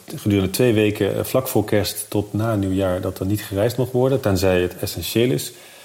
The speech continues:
En, eh, dat gaat uitmaken. Dat hebben, heeft de overheid eerder ook geprobeerd bij, eh, eh, het suikerfeest. Dan is er altijd een grote uittocht uit de grote steden naar de, naar de kampong. Nou, dat hebben ze proberen te verhinderen en dat is ook deels gelukt. Maar er zijn nog steeds miljoenen mensen,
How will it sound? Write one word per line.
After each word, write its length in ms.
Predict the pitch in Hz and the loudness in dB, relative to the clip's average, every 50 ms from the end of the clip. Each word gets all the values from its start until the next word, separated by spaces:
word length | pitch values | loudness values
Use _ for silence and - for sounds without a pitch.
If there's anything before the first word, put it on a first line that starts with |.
| - - - - - - | -20 -20 -20 -20 -12 -2
En, 280 | - 117 107 104 110 - | 0 2 2 2 2 0
eh, 160 | - 101 95 | 0 0 2
dat 140 | 104 107 - | 2 2 2
gaat 180 | - 113 104 | 0 0 2
uitmaken. 480 | - 113 117 - 107 90 87 87 98 92 | 2 2 2 2 0 0 0 0 0 0
Dat 80 | 95 | 0
hebben, 200 | - 107 98 107 - | 0 0 0 0 -2
heeft 160 | - 110 101 | -2 -2 -2
de 60 | - 120 | 0 0
overheid 300 | 117 107 107 95 - - | 0 0 0 2 2 2
eerder 140 | 107 110 120 | 2 2 2
ook 100 | 120 - | 0 -2
geprobeerd 460 | - - 120 107 117 113 120 117 113 | 0 0 0 2 4 4 2 2 2
bij, 340 | 107 104 98 95 92 92 90 | 2 2 4 2 2 2 0
eh, 60 | 87 85 - - - - - - - - - | -2 -4 -8 -14 -20 -20 -20 -12 -10 -6 -2
eh, 200 | 107 95 87 85 | 0 2 2 2
het 140 | 85 - | 0 0
suikerfeest. 600 | - - 107 104 107 107 - - 107 110 113 - | 0 0 0 2 0 0 0 2 2 2 0 0
Dan 140 | - 104 101 | -4 -6 -6
is 80 | 104 - | -4 -4
er 60 | 107 | -2
altijd 260 | 107 - - - 98 | -2 -2 -2 -2 -2
een 60 | 98 | -2
grote 240 | - - 104 95 - | 0 0 0 2 2
uittocht 440 | - 127 127 127 131 127 - - - | 2 2 2 2 2 0 0 0 -2
uit 140 | - - - | -2 -2 -2
de 60 | - | 0
grote 240 | - - 104 98 - | 0 0 0 0 0
steden 320 | - - 110 98 95 95 | 0 2 2 2 4 2
naar 160 | 92 92 90 | 2 2 2
de, 240 | 85 92 90 90 90 92 - | 2 2 2 2 2 0 -4
naar 100 | - 90 | -4 -6
de 60 | 92 | -4
kampong. 360 | - 113 117 117 - 143 143 | -2 -2 -2 0 0 -2 -2
Nou, 80 | - - - - - - - - - - - | -4 -6 -12 -18 -18 -16 -16 -16 -16 -6 -2
dat 140 | 107 95 | 0 2
hebben 180 | 101 104 95 98 | 2 2 2 2
ze 60 | 98 | 2
proberen 340 | - 104 92 104 98 92 90 | 2 2 2 4 4 4 2
te 100 | - - | 0 0
verhinderen 400 | 85 95 95 107 127 131 123 127 | 2 2 4 4 4 4 4 4
en 60 | 120 | 2
dat 120 | 104 101 - | 2 2 0
is 140 | - - | 0 0
ook 140 | 104 - - | -2 0 2
deels 220 | 104 113 123 120 - | 4 4 4 2 2
gelukt. 380 | - 98 92 117 139 - - | 0 2 2 2 2 0 0
Maar 220 | - 104 101 104 104 | 0 0 0 0 0
er 60 | 98 | -2
zijn 140 | - 92 92 | -2 -4 -4
nog 140 | 95 - | -4 -4
steeds 480 | - - - 104 110 104 107 - - - - - - - - | -4 -2 0 2 2 2 0 -2 -4 -6 -8 -16 -20 -20 -8
miljoenen 500 | - 120 113 113 107 110 131 139 123 107 | -2 0 2 4 4 4 4 2 2 2
mensen, 440 | 107 107 117 113 - - 107 107 107 | 2 0 0 0 0 0 0 0 -2